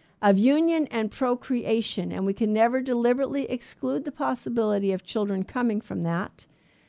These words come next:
because if we deliberately exclude the possibility of children coming from conjugal relations, then we are misusing that. What is modesty? Modesty is that virtue which inclu-,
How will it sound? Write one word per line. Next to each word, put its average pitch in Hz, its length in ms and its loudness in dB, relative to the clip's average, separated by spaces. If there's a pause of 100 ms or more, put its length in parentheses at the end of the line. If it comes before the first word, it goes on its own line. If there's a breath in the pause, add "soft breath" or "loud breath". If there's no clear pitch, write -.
(140)
because 214 160 0
if 208 60 0
we 226 100 2
deliberately 247 540 6
exclude 277 580 0
the 302 80 -4
possibility 214 580 0
of 190 120 -2
children 196 300 -4
coming 214 280 -2
from 208 160 -6
conjugal 202 320 -4
relations, 185 500 -4 (360 loud breath)
then 226 160 6
we 226 100 6
are 220 100 4
misusing 226 960 0
that. - 460 -12 (1500)
What 254 220 6
is 254 160 4
modesty? 254 840 2 (520)
Modesty 262 760 4
is 214 120 2
that 220 200 2
virtue 254 480 0
which 208 300 -2
inclu-, 302 720 -2